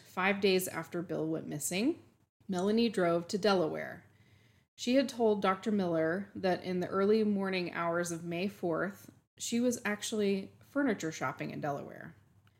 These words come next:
So investigators actually think that this furniture shopping trip was really just a ruse.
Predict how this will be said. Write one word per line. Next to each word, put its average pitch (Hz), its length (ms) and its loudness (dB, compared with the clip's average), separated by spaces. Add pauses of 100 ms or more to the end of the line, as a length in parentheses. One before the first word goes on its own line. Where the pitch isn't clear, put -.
(260)
So 196 560 4
investigators 190 840 2
actually 180 400 0
think 160 360 -4
that 160 300 0
this 175 160 -4
furniture 208 520 0
shopping 160 360 -2
trip 160 340 -6
was 165 340 -6 (340)
really 170 300 2
just 175 240 -4
a 208 40 0
ruse. 147 520 -2